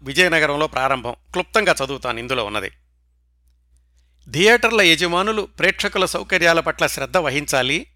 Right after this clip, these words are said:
సాంఘిక ప్రయోజనం గల విజ్ఞాన ప్రబోధాత్మక కళాన్వితమైన చిత్రాలు తీయాలి,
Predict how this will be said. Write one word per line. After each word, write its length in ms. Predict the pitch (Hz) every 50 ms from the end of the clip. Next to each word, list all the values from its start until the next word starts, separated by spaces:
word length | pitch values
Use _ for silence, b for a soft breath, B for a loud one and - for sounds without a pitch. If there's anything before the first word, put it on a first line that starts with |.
| _ _ _ _ _ _ _ _ _ _ _ _ _
సాంఘిక 580 | - - - 156 175 214 196 226 220 - -
ప్రయోజనం 540 | 190 180 175 175 185 170 170 170 165 165 160
గల 120 | 175 185 196
విజ్ఞాన 500 | 160 143 143 131 - 185 180 185 190 196
ప్రబోధాత్మక 840 | 160 165 143 143 156 170 175 165 165 165 - _ _ - 160 - 170
కళాన్వితమైన 920 | 156 - - _ - 143 139 147 156 180 190 180 175 - 170 151 156 151
చిత్రాలు 440 | 139 - 156 - - 147 156 160 147
తీయాలి, 560 | 127 - 139 131 139 131 120 123 143 175 -